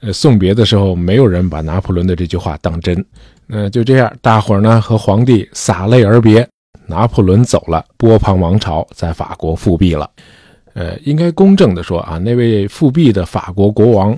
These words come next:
路易十八还算得上是位开明的君主，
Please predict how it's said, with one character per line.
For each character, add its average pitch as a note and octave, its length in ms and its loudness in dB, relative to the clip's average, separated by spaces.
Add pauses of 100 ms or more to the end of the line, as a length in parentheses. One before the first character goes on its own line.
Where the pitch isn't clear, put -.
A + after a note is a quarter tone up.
(120)
路 C3+ 240 0
易 F#2+ 100 0
十 A2+ 220 -4
八 C#3 320 -2
还 A2 140 -6
算 D#3 200 -2
得 B2 100 -2
上 G#2 220 -2
是 A#2+ 140 -4
位 G#2+ 300 -2
开 F#3 260 0
明 G2 180 2
的 F2 120 -2
君 G2+ 240 0
主， - 120 -4